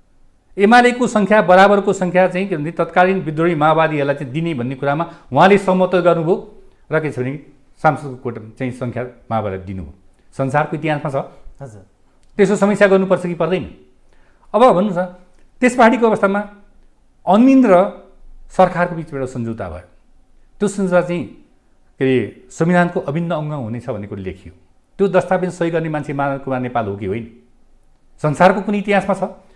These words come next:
Speaker 1: विद्रोहले राज्य सत्ता कब्जा, अहिले तालिबानमा हेर्नुहोस् न,
Speaker 2: हजुर।
Speaker 1: विद्रोहले राज्य सत्ता कब्जा गरिन्छ त राज्य सत्ता प्राप्तिको लागि नै आन्दोलन हुन्छ। राजनीतिक पार्टीहरूले चाहिँ के भने राज्य सत्ता प्राप्ति गर्नलाई आन्दोलन गर्नुहुन्छ, जनता परिचालन गर्नुहुन्छ।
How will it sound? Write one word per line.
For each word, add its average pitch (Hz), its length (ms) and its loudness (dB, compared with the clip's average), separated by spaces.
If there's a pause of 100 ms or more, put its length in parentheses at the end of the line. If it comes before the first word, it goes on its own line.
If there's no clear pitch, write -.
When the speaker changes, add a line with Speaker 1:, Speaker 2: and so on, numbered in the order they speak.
(120)
Speaker 1:
विद्रोहले 277 480 2
राज्य 226 200 4
सत्ता - 200 -2
कब्जा, 190 220 0
अहिले 196 160 0
तालिबानमा 180 480 2
हेर्नुहोस् 131 340 -4
न, - 20 -6
Speaker 2:
हजुर। 123 420 -8 (400)
Speaker 1:
विद्रोहले 240 420 2
राज्य 214 220 2
सत्ता 220 160 -4
कब्जा 202 280 2
गरिन्छ 190 280 2
त 202 80 -4
राज्य 196 220 2
सत्ता 208 140 0
प्राप्तिको 240 440 2
लागि 220 180 6
नै 220 60 2
आन्दोलन 143 360 0
हुन्छ। 95 180 -8 (1000)
राजनीतिक 175 300 2
पार्टीहरूले 170 420 0
चाहिँ 160 120 -8
के 139 80 -6
भने 160 160 -4
राज्य 151 240 -2
सत्ता 156 140 -6
प्राप्ति 147 320 -4
गर्नलाई 135 360 -4
आन्दोलन 120 320 -6
गर्नुहुन्छ, 98 380 -8 (420)
जनता 147 240 -4
परिचालन 143 420 -4
गर्नुहुन्छ। 113 280 -6